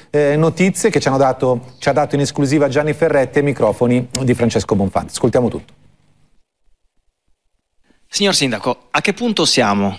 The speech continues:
Speaker 2: con la questione Stadio Inter a Rozzano?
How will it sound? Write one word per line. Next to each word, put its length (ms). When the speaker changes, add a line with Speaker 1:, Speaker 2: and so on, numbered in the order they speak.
Speaker 2:
con 140
la 80
questione 680
Stadio 520
Inter 340
a 60
Rozzano? 520